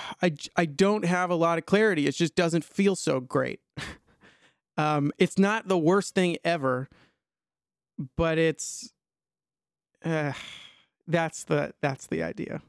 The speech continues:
I think you get the idea. I think I've sighed like that enough times that you understand what I'm getting at here. So,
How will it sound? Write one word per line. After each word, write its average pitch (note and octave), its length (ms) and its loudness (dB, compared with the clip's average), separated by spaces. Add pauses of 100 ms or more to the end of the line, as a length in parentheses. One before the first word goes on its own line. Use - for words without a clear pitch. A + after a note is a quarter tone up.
(120)
I D3+ 80 -2
think D3 180 -2
you C#3 80 -2
get C#3 160 0
the C#3+ 140 -2
idea. C3+ 260 -2
I C3+ 60 -2
think C#3+ 180 -2
I've C3+ 100 -2
sighed B2 360 -2
like B2+ 180 -4
that C#3 160 -2
enough - 240 -4
times - 360 -4
that - 100 -2
you - 100 -4
understand - 560 -8 (460)
what C#3+ 200 0
I'm - 300 -6 (100)
getting D#3 300 -2
at - 160 -8
here. - 300 -6 (1300)
So, C3+ 460 -2